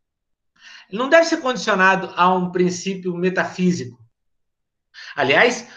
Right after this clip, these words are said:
o Kant, ele é duramente, ele critica duramente a metafísica. Então, por exemplo, é, um cristão, ele não rouba, porque não roubar garante pra ele o céu.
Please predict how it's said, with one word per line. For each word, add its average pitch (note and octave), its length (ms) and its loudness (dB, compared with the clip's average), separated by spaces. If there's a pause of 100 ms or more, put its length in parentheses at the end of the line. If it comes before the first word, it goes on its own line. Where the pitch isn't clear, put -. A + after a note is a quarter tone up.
o G2+ 120 -14
Kant, G#3 280 0
ele A3+ 80 0
é - 80 -2
duramente, A#3 720 -2
ele E3 180 -4
critica F#3 500 -2
duramente B3+ 460 -2
a A#3 40 -4
metafísica. D#3+ 680 -6 (3000)
Então, F#3+ 160 -2
por A3+ 100 6
exemplo, F#3 440 4 (460)
é, C3 180 -6
um G#3+ 160 -2
cristão, A#3 840 2
ele G#3 480 2
não A#3+ 260 2
rouba, E3 680 4 (1160)
porque G3 280 4
não C4+ 280 6
roubar G#3+ 460 4
garante G#3 380 2
pra G#3 160 2
ele G#3+ 220 2
o A#3 80 -6
céu. F3+ 580 -2